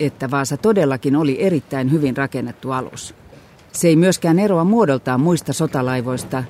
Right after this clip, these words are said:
jotka purjehtivat tuhatkuusisataaluvulla. Kaikki laivat, joissa oli useita kanuunoita, olivat korkeita ja kiikkeriä, ja laivojen kaatumisia tapahtui. Katastrofin syitä täytyy pikemminkin etsiä sen ajan puutteellisesta rakennustaidosta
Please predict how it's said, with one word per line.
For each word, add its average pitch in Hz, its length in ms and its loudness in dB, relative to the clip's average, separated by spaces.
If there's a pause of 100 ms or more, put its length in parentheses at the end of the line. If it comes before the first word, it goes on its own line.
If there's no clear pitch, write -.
(100)
jotka 135 300 -8
purjehtivat 131 600 -4
tuhatkuusisataaluvulla. 120 1200 -6 (840)
Kaikki 226 340 2
laivat, 135 500 0
joissa 131 340 -2
oli 131 140 -2
useita 156 400 -2
kanuunoita, 139 680 0
olivat 135 320 -8
korkeita 165 540 0
ja 135 120 0
kiikkeriä, 131 760 -2
ja 135 160 -2
laivojen 131 420 -4
kaatumisia 131 580 -2
tapahtui. - 680 -12 (720)
Katastrofin 208 600 0
syitä 240 380 0
täytyy 156 360 0
pikemminkin 127 600 0
etsiä 147 360 -2
sen 180 300 0
ajan 127 200 -2
puutteellisesta 147 760 -2
rakennustaidosta 131 1040 -2